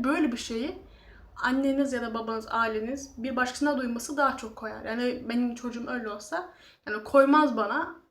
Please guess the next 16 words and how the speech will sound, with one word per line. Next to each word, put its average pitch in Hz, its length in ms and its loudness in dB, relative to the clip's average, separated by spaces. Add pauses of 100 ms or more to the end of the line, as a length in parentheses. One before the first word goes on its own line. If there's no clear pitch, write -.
(140)
ama 294 200 0
ondan 311 360 4
öğrenmek 302 500 2
istemem. 226 380 -6
Çocuğumdan 240 460 -6
öğrenmek 214 380 -10
isterdim. - 420 -10 (440)
Ben 302 200 6
de 247 60 2
böyle 226 160 0
düşünerekten 254 680 -6
"Hayır." - 400 0
dedim 311 520 -4
ve 285 440 -2
zorla 262 720 0
ağlayarak 247 560 0